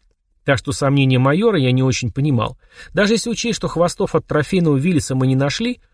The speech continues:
учёт автотранспорта был поставлен несколько хуже, чем я рассчитывал, и пробивка по номерам двигателя не дала ничего,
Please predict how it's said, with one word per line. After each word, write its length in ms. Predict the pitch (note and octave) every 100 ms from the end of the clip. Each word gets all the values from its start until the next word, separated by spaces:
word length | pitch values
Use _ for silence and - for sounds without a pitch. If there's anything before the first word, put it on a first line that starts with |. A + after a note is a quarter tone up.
| _
учёт 300 | C#3+ - D#3
автотранспорта 760 | B2 - - D3+ D3 - B2+ B2+
был 180 | C3
поставлен 480 | B2 C3+ - C#3 C3
несколько 380 | C#3 B2+ A#2 C#3+
хуже, 300 | C3+ G#3 G2+
чем 180 | - A2+
я 100 | A2+
рассчитывал, 540 | B2+ - A2+ A2 A#2 - - _
и 100 | C3+
пробивка 500 | C3 C3+ D3 - -
по 80 | B2+
номерам 340 | B2+ C3 B2
двигателя 400 | C3 E3+ C3 C3
не 140 | C3
дала 240 | C3 B2+ A#2+
ничего, 480 | C3 - G3 A2+